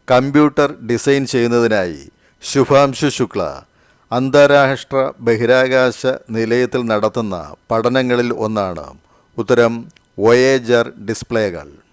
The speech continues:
നിലയത്തെയും പേടകത്തെയും തമ്മിൽ ബന്ധിപ്പിക്കുന്ന വെസ്റ്റിബ്യൂളിലൂടെ ആദ്യമായി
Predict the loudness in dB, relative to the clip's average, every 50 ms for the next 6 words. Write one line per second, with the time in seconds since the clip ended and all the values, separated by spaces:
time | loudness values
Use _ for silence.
0 | _ _ _ _ _ _ _ _ _ _ _ _ _ _ _ _ _ _ _ _
1 | _ _ _ _ _ _ _ _ _ _ _ _ _ _ _ _ _ _ _ _
2 | _ _ _ _ _ _ _ _ -2 0 2 4 6 4 4 4 0 0 0 0
3 | -2 -4 -6 -10 -20 -20 _ _ _ _ _ _ _ _ 2 4 6 6 6 6
4 | 4 4 2 2 0 0 -2 0 2 2 2 2 2 0 0 2 0 2 2 0
5 | 0 0 -2 -2 -2 -2 -4 -4 -4 -6 -8 -8 -12 -18 _ _ _ _ _ _
6 | _ _ 2 2 4 4 2 -2 _ -6 -4 -2 0 2 2 2 2 4 4 4
7 | 4 4 4 2 2 0 -2 _ -6 -2 -2 -2 0 0 0 -2 0 0 0 0
8 | -2 -2 -4 -8 -12 -18